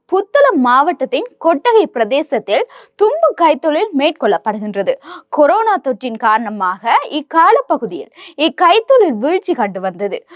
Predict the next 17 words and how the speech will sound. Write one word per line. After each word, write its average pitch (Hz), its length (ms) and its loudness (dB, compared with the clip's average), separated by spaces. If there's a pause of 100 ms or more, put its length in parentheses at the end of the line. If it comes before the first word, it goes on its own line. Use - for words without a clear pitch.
(240)
தும்பிற்கான 359 680 2 (100)
சந்தை 320 320 0
விலை 247 300 -4 (140)
உள்நாட்டிலும் 427 680 2
வெளிநாட்டிலும் 302 800 0
குறைவடைந்தது. 196 720 -2 (560)
கொரோனாவிற்கு 403 800 4
முன் 277 160 0 (180)
ஒரு 302 160 4 (100)
கிலோகிராம் 311 520 0
தும்பின் 302 400 0
விலை 214 160 2 (160)
ரூபாய் 370 400 2 (140)
நாற்பத்தி 294 420 -2 (140)
ஐந்தாக 294 360 -2 (120)
காணப்பட்டது. 185 520 -8 (380)
இருப்பினும், 330 640 0